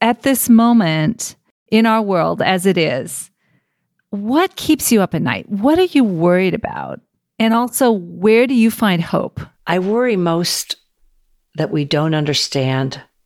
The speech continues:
Speaker 2: history or know it, or even worse, we make it up. A lot of people have not left diaries or photographs, so we make it up and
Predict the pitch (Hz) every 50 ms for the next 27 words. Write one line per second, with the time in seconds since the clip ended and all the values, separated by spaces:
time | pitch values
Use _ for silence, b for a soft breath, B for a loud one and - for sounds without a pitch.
0 | _ _ - - 165 147 - - - - 160 156 170 180 170 - _ _ _ _
1 | _ _ _ _ _ - 139 135 131 123 123 127 135 139 160 196 - - - -
2 | _ _ _ _ _ _ _ _ - 143 147 - 190 156 151 160 151 135 135 127
3 | 143 147 170 - - - - - - 147 139 135 143 147 - 143 127 131 139 160
4 | - - - - - _ _ _ _ - 247 175 165 151 165 170 170 180 175 -
5 | - 180 165 - - 165 147 143 147 143 147 147 151 - - - 156 156 156 -
6 | - 151 135 139 147 147 143 147 151 147 147 151 156 160 - 156 135 117 - -
7 | - 139 139 147 143 - 147 127 131 127 - 156 - - - 147 139 151 147 139
8 | 135 151 151 147 - 147 147 151 165 - - 147 143 -